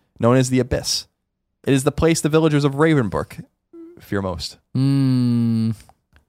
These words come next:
Speaker 2: It's, it's, you told me like you were, you were giving me a ghost story there. You had the,
Speaker 1: You like
Speaker 2: you
Speaker 1: that?
Speaker 2: know, you,
Speaker 1: Yeah.
Speaker 2: the sheets are over our head. You got the flashlight under your chin. Your hands are all over me.
Speaker 1: Over that dick.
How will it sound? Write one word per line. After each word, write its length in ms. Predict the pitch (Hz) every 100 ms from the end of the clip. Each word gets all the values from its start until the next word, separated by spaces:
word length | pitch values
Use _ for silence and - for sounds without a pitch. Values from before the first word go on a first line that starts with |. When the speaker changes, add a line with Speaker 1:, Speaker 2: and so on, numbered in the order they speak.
| _
Speaker 2:
It's, 140 | - -
it's, 160 | 127 -
you 320 | 127 123 143
told 180 | 139 190
me 60 | 254
like 140 | 147
you 100 | 139
were, 180 | 131 131 123 123 -
you 100 | 127
were 100 | 127
giving 180 | 127 135
me 60 | 113
a 20 |
ghost 240 | 117 156
story 240 | - 104 90
there. 100 | 95
You 80 | 110
had 80 |
the, 100 | 104
Speaker 1:
You 80 | 113
like 120 | 113
Speaker 2:
you 60 | 127
Speaker 1:
that? 60 | 107
Speaker 2:
know, 60 |
you, 140 | 107 117
Speaker 1:
Yeah. 220 | 117 123
Speaker 2:
the 100 | 113
sheets 300 | - 165 156
are 80 | 147
over 160 | 143
our 160 | 139 135
head. 300 | 147 143 143
You 60 | 131
got 100 | 127
the 60 |
flashlight 420 | - 127 131 120
under 160 | 127 127
your 100 | 113
chin. 400 | - 127 131 135 - - -
Your 100 | 113
hands 240 | 139 147
are 80 | 113
all 140 | 110 110
over 180 | 113
me. 180 | 95 101 - - - _ _ _ _ _ - _ - - - - - - - -
Speaker 1:
Over 240 | 117 117 113
that 300 | 95 107 98
dick. 260 | 127 -